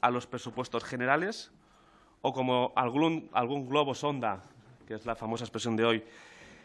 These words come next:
ha dicho en algunos medios, que sean las comunidades autónomas las que los a-, lo asuman? Y si es así, ¿eso se va a acompañar con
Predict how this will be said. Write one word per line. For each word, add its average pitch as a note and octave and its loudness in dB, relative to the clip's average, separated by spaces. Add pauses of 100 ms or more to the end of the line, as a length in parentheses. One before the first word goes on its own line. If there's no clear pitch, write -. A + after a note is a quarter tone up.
(260)
ha C#3 6
dicho C#3 4
en C3+ 10
algunos C3 4
medios, B2+ 4 (420)
que C#3 0
sean D3+ 8
las D3 6
comunidades C#3+ 4
autónomas B2+ 2
las B2+ -2
que A#2+ 2
los A#2+ 0
a-, A#2+ 4
lo A#2+ 2
asuman? D#3+ -4
Y A#2 -6
si C#3 0
es D#3 2
así, F3 0 (600)
¿eso A#2+ -4
se C3 -4
va B2+ 8
a C3 6
acompañar B2 -2 (320)
con B2 0